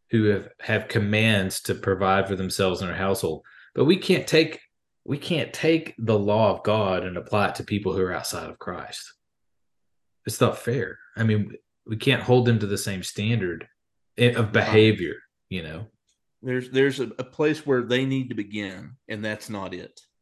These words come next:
Speaker 1: Exactly.
Speaker 2: And, and maybe it's a segue to that. And, and there's so many things where, again, if you're taking an exegetical approach and a cruciform hermeneutic says this person doesn't understand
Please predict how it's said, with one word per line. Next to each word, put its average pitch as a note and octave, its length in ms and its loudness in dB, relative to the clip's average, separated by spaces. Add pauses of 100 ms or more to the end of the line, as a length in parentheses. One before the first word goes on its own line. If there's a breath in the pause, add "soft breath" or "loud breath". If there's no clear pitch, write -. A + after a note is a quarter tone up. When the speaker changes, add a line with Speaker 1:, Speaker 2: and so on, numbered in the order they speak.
Speaker 1:
Exactly. E2 400 -6
Speaker 2:
And, C3 100 -4
and C#3 140 -2
maybe D#3 180 2
it's E3 140 -2
a - 20 -4
segue D#3 480 -2
to G2 200 -10
that. - 240 -16 (120)
And, A#2 220 -8
and B2+ 120 -4
there's B2 160 -4
so D#3+ 160 -4
many E3 200 -6
things D#3+ 320 -6
where, A#2+ 180 0
again, C#3 540 -6 (260 soft breath)
if C3+ 160 -2
you're A#2+ 120 -8
taking C3 360 -2
an G#2+ 80 -6
exegetical B2 600 -4
approach G2+ 680 -8 (440)
and A2 380 -4
a - 80 -8
cruciform C#3+ 600 -4
hermeneutic A2+ 560 -4
says G#2+ 380 -4
this C3+ 160 -4
person A#2 380 -8
doesn't G#2+ 340 -8
understand G#2+ 960 -10